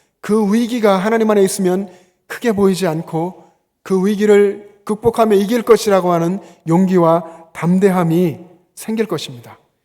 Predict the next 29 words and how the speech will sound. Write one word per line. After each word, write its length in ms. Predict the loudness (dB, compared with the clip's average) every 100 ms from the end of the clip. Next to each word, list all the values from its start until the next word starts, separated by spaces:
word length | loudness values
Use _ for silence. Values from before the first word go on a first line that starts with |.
| _ -4
하나님이 320 | 0 0 -2
주신 400 | -4 -2 -2 -2
그 460 | 0 2 2 -2 -10
하늘의 320 | -2 4 6
용기가 840 | 6 4 2 2 2 2 -4 -16 -12
여러분 500 | -4 -2 -2 -4 -6
가운데 380 | -10 -10 -6 -6
생길 260 | -6 -4 -2
것이고, 680 | -2 -4 -6 -4 -4 -6 -16 _
그리고 200 | -8 -6
하나님 340 | -4 -2 -2 -2
말씀대로 460 | -2 -4 -4 -4
순종할 480 | -4 -8 -6 -2 -2
수 140 | -2
있게 180 | -4 -4
될 160 | -6 -6
것이고, 640 | -8 -8 -6 -6 -6 -16 _ _
그리고 180 | -16 -12
하나님께서 420 | -8 -8 -8 -10
여러분에게 540 | -8 -8 -10 -8 -8 -8 -18 _
승리를 720 | -12 -6 -4 -2 -4 -6 -14 _
주실 360 | -16 -10 -8 -8
것입니다. 500 | -10 -12 -14 -16 -20 _ _ _ _ _ _ _ _ _ _ _ _ _ _ _ _ _ _ _ _ _ _ _
여러분, 220 | -8 -6 -4
분명한 400 | -2 2 2 2
것은 300 | 0 -2 -2
여러분의 320 | -2 -2 -4
삶 180 | -6 -8
속에 460 | -8 -6 -6 -8